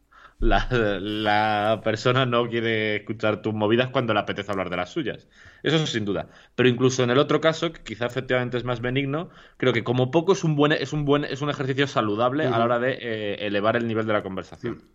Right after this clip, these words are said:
Speaker 2: Mm, vale. Vale. Número siete, no seas repetitivo.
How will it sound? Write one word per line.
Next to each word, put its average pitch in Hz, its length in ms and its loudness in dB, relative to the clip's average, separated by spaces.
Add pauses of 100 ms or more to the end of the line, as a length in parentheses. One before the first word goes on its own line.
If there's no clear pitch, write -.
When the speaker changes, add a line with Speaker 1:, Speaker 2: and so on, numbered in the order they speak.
(220)
Speaker 2:
Mm, 120 100 -6
vale. 107 220 -10 (880)
Vale. 113 320 -8 (360)
Número 175 380 6
siete, 175 540 -2 (320)
no 156 260 0
seas 208 560 -4
repetitivo. 101 840 -6